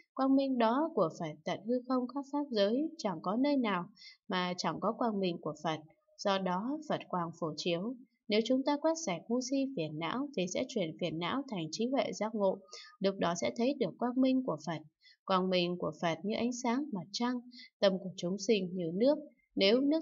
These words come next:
thanh tịnh thì quang minh của Phật sẽ hiện tiền. Tâm chúng sinh thanh tịnh, tức là nước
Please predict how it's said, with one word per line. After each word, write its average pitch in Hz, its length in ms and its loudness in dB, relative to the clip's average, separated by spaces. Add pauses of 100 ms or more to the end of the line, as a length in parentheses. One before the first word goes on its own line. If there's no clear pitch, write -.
thanh 302 220 2
tịnh - 320 2
thì 156 280 0
quang 220 180 2
minh 262 200 2
của 156 220 -4
Phật 151 160 -4
sẽ 277 280 -6
hiện 208 240 0
tiền. 156 260 -4 (380)
Tâm 185 240 0
chúng 190 180 -4
sinh 196 260 -2
thanh 175 320 -4
tịnh, 185 200 0 (340)
tức 233 160 0
là 170 260 0
nước 262 140 2